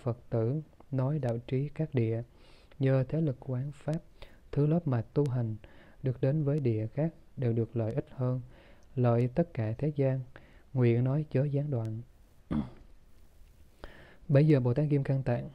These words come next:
quan sát mười phương, muốn khiến cho đại chúng tăng thêm kính tinh, nói kệ thêm: "Đạo thánh của chư Phật rất khó hiểu, vi diệu, chẳng đắc do suy nghĩ,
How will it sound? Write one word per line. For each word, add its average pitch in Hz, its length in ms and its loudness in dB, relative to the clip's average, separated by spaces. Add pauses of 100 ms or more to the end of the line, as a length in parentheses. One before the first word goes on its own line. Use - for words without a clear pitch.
(220)
quan 131 220 0
sát 156 220 -4
mười 123 140 2
phương, 131 320 -2 (440)
muốn 135 200 4
khiến 147 280 0
cho 143 100 0
đại 123 200 -4
chúng 147 200 -4
tăng 135 180 -4
thêm 131 160 -2
kính 131 300 -4
tinh, 127 240 -2
nói 135 220 -4
kệ 113 220 0
thêm: 127 240 -2 (600)
"Đạo 127 160 2
thánh 147 220 -2
của 139 340 -2 (100)
chư 143 120 -2
Phật 123 260 -2 (220)
rất 160 160 -2
khó 143 180 0
hiểu, 127 340 0
vi 147 220 -2
diệu, 117 300 0 (440)
chẳng 123 180 2
đắc 156 200 -2
do 131 240 0
suy 143 200 4
nghĩ, 120 340 0